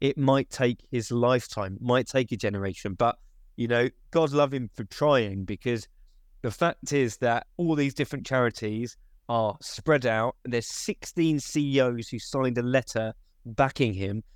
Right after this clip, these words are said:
but it, it, it, the problem is there i-, it's a political aspect as well. It comes down to money,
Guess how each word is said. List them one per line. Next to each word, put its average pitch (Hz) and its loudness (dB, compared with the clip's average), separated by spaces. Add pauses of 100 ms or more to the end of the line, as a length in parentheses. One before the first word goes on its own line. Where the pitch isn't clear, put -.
(120)
but 135 0
it, 156 -2 (200)
it, 151 0
it, 143 0
the 143 -2
problem 160 2
is 156 0
there 143 2
i-, 143 2
it's 151 -4
a 156 -4
political 147 -2 (440)
aspect - -2
as 110 -6
well. 117 2
It 131 -6
comes 151 -4
down 139 0
to 139 -6
money, 131 0